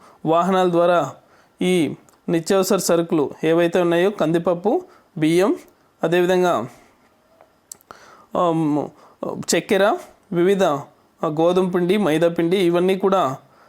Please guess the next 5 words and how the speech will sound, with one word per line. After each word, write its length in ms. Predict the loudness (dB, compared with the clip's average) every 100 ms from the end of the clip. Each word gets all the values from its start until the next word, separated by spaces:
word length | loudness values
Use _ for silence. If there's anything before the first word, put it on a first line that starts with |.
| _ _ -4 0
ఆ, 180 | 0 2
నేరుగా 380 | 2 2 2
అయితే, 400 | 0 2 0 -2 -6 -20 _ _ -10
ఆ, 280 | -6 -4 -4 -6
ఉచితంగా 720 | -6 -4 -2 0 2 0 -2